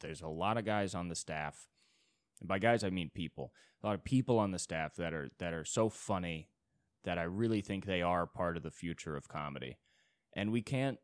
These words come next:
sell fucking tickets because none of us have big enough names, you know, to sell the tickets. And it's just funny 'cause, you know, I'm reading this article, uh, about this comic, and I, I see them around, and I don't think they're very funny, uh, but they have sort of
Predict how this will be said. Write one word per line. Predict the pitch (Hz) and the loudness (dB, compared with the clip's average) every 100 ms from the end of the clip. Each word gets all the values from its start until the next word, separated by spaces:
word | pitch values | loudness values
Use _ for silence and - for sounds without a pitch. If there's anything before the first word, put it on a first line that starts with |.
| - | -6
sell | - 143 | 0 0
fucking | 143 143 165 156 | 2 -2 -2 -2
tickets | 240 - - - | -2 -2 -6 -6
because | - - 110 101 101 - | -6 -2 0 0 -4 0
none | 107 | 0
of | 107 110 | 2 2
us | 107 | 0
have | - 104 95 | 0 -2 0
big | 110 | 0
enough | 107 107 104 | 2 0 0
names, | 120 143 120 78 - - | 0 0 0 -4 -6 -4
you | |
know, | 87 95 117 | -2 -2 -2
to | - 90 | -4 -4
sell | - 92 | 2 2
the | 85 | 2
tickets. | 85 127 120 76 - - - - _ _ _ | -2 -2 -2 -4 -6 -12 -16 -20 _ _ _
And | - 104 | -2 -2
it's | 98 | 0
just | - 120 - | -2 -2 0
funny | 120 110 98 107 _ - | 2 2 0 -2 _ -6
'cause, | 98 90 | -4 -2
you | 95 | 0
know, | 92 | 0
I'm | 90 | 0
reading | 95 95 92 | 0 0 -2
this | 87 | -2
article, | 90 90 87 90 85 - _ _ _ _ - - | 0 0 0 -2 -2 -6 _ _ _ _ -16 -8
uh, | 80 78 | -4 -4
about | 71 87 - | -2 -2 -2
this | 85 | -6
comic, | - 92 90 87 - | -4 -2 0 -2 -4
and | 82 | -8
I, | 78 78 | -6 -6
I | 80 | -6
see | - - 117 | -4 0 2
them | 107 95 | 2 0
around, | 82 80 85 87 87 87 85 - _ _ _ - | -2 -2 0 0 -2 -4 -8 -16 _ _ _ -10
and | 85 | -6
I | 92 | -2
don't | 110 110 | 0 0
think | 110 98 | -2 0
they're | 98 | 0
very | 90 90 87 | 0 0 -2
funny, | 85 - 85 85 85 85 - _ _ _ _ - | -4 -4 -2 -2 -2 -4 -8 _ _ _ _ -6
uh, | 78 80 | -2 -2
but | - 85 | -4 -6
they | - 90 | -2 -2
have | 90 92 - | -2 -2 -4
sort | - 98 | -2 -2
of | 87 | -2